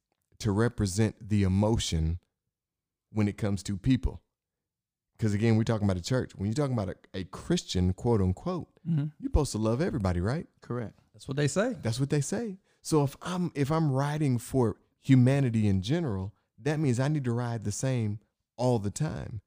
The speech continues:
Speaker 2: All the way
Speaker 1: But
Speaker 2: through
Speaker 1: if
Speaker 2: that
Speaker 1: I'm
Speaker 2: thing.
Speaker 1: disconnecting because this is just so awful, I don't wanna be a part of the way this country is go-, going.
Speaker 2: Mm-hmm.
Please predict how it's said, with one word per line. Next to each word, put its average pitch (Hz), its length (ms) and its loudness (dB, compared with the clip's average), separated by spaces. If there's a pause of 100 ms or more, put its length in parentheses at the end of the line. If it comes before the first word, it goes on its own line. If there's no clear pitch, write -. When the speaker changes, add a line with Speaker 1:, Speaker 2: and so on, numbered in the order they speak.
Speaker 2:
All 98 160 -6
the 101 60 -6
way 107 100 -4
Speaker 1:
But 117 100 4
Speaker 2:
through 117 120 6
Speaker 1:
if - 20 -2 (140)
Speaker 2:
that 90 60 -6
Speaker 1:
I'm 143 220 2
Speaker 2:
thing. 104 100 -4
Speaker 1:
disconnecting 127 800 2
because 110 400 -2
this 95 260 -6
is 98 60 -10
just 110 260 -4
so 117 240 -2
awful, 117 320 0
I 117 60 -4
don't 120 120 -2
wanna 110 140 -2
be 101 140 -4
a 101 40 -6
part 127 260 -6
of 107 40 -10
the 107 60 -8
way 113 140 -4
this 101 180 -6
country 117 340 -6
is 92 80 -8
go-, 135 300 -6 (100)
going. 156 360 -4 (200)
Speaker 2:
Mm-hmm. 143 120 -2